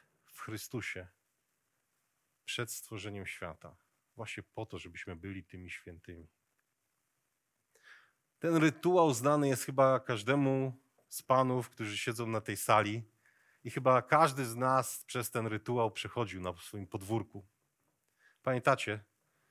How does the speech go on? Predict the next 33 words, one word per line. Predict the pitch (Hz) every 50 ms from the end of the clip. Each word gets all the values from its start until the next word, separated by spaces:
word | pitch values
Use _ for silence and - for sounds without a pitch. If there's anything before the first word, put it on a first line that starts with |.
| _ _ _
Zawsze | - 185 202 - -
jest, | 185 147 117 110 104 107 127
nie | 156 208 214
wiem, | 190 175 160 147 -
jak | 170 170 165
to | - -
się | 151 - 165 151 127
dzieje, | 110 127 175 151 120 113
ale | 110 113 113
zawsze | 110 104 127 160 165 156 - - 165 151
tam | - 151 131 135 127 120
jest | 131 120 - -
dwóch | 104 104 98 147 160 -
takich, | - - 135 - - 135 -
co | - 120 107
grają | 113 120 131 131 127 123
najlepiej. | 120 117 117 120 120 113 104 - - - _ _ _ _ _ _ _ _ _ _ _ _
Wszystko | - - - - 196
jedno, | 190 202 196 190 160
czy | - -
to | 127
jest | 110 - -
piłka | - 175 185 180 - 175 170
nożna, | 175 165 160 147 151 156 160 151
czy | - -
to | -
jest | 117 -
koszykówka, | - - - - 127 - _ 175 165 160 - - 160 156 156 - - - - - _
siatkówka, | - - 131 - - - 160 160 - - 147
czy | 139 -
jakaś | 139 - 135 120 - -
inna | 147 143 139 135
gra. | 123 123 123 117